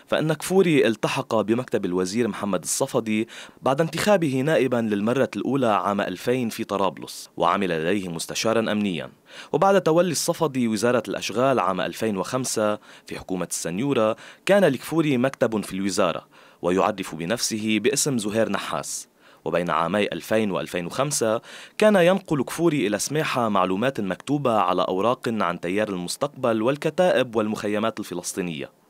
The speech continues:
علاقة لم تشهد تحولا بارزا حتى عام ألفين وتسعة. فقبيل انتخابات ذلك العام، نقل كفوري رسالة من الصفدي طالبا من سماحة لقاء القيادة السورية، وكلف الصفدي كفوري إجراء الاتصالات التنفيذية.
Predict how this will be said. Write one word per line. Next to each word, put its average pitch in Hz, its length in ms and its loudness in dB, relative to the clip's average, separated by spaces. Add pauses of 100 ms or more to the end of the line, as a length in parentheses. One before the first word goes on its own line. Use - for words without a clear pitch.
(120)
علاقة 92 480 0
لم 85 180 -2
تشهد 101 300 -2
تحولا 95 560 -2
بارزا 117 640 0
حتى - 320 -4
عام 107 380 2
ألفين 110 340 -4
وتسعة. - 400 -4 (680)
فقبيل 180 400 4
انتخابات 135 540 0
ذلك 117 320 0
العام، 110 480 2
نقل 95 240 -2
كفوري 135 460 0
رسالة 101 440 0
من 85 200 -4
الصفدي 120 680 -2 (340)
طالبا 190 320 6
من 113 160 0
سماحة 143 560 0
لقاء 113 360 2
القيادة 104 460 0
السورية، 90 520 -2 (840)
وكلف 90 420 -2
الصفدي 90 420 -4
كفوري 135 520 0
إجراء 180 300 2
الاتصالات 117 640 -2
التنفيذية. 90 720 -8